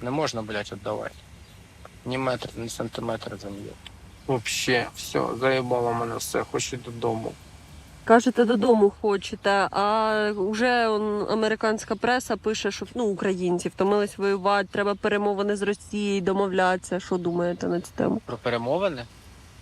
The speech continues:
Speaker 1: Ну, якщо територія України буде ціла, ніхто її не окупує, такі перемовини можуть бути. А щось віддавати, якісь землі?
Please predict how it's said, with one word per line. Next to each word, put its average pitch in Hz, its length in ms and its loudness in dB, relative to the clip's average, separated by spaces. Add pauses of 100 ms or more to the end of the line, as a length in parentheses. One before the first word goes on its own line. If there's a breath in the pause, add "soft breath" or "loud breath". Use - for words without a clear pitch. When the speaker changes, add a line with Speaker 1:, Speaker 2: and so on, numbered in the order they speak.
(240)
Speaker 1:
Ну, 127 140 -2
якщо 120 840 2 (500)
територія 120 420 2
України 113 480 0
буде 107 420 -2 (200)
ціла, 143 300 2 (320)
ніхто 113 280 -2
її 113 140 0
не 110 140 -2
окупує, 117 540 0 (960)
такі 123 240 -4
перемовини 120 540 2
можуть 107 360 -2
бути. 98 320 -4
А 110 80 2
щось - 280 -2
віддавати, 120 440 0
якісь 107 300 -10
землі? 98 360 -4